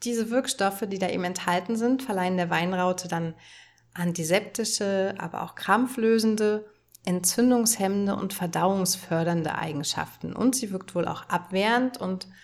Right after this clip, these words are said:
beruhigend. Und trotz ernsthafter Sicherheitsbedenken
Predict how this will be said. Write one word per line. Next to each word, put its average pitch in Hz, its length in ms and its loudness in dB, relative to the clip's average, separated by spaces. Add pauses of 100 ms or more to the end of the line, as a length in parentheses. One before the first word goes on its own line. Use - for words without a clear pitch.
(140)
beruhigend. 165 680 -2 (1000)
Und 175 480 -4
trotz - 460 2
ernsthafter 202 560 4
Sicherheitsbedenken 190 1400 0